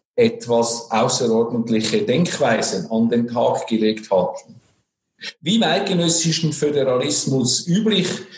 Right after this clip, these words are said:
ist das je nach Kanton unterschiedlich. Einzelne Kantone haben sich dazu geäußert, andere noch nicht.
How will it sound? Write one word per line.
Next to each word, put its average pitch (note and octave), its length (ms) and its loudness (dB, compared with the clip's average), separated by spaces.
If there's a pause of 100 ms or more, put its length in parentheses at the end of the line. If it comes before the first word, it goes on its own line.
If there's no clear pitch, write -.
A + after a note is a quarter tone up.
(200)
ist E3+ 340 0
das C#3 380 0
je C#3 140 0
nach C#3 300 0
Kanton B2+ 440 0
unterschiedlich. G3 720 0 (400)
Einzelne C3+ 480 0
Kantone A#2+ 560 0
haben D#3+ 240 0
sich F3+ 160 -2
dazu D#3+ 420 0
geäußert, B2+ 640 0 (380)
andere A#2+ 720 0 (100)
noch A#2 340 0
nicht. - 600 -2